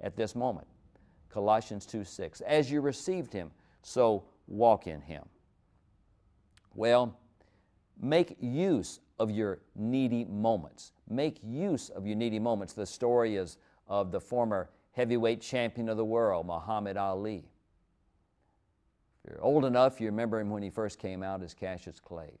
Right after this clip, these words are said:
but Muhammad Ali is how he's known to the world today.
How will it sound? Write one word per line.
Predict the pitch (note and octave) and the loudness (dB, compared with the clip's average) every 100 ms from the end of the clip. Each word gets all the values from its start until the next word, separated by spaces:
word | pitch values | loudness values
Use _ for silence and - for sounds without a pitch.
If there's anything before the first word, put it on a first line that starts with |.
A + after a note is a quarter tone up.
| F#2+ | -18
but | - | -14
Muhammad | G2 F#2 G#2 G2+ G2 | -8 -6 -4 -4 -4
Ali | F#2+ F#2 F2 | -4 -4 -8
is | D#2 | -10
how | F#2 | -10
he's | E2 D#2 | -12 -12
known | E2+ E2+ D#2+ | -14 -14 -14
to | |
the | D#2+ | -14
world | D#2+ E2+ E2 | -12 -10 -10
today. | D#2+ D#2+ E2 E2+ | -14 -14 -14 -14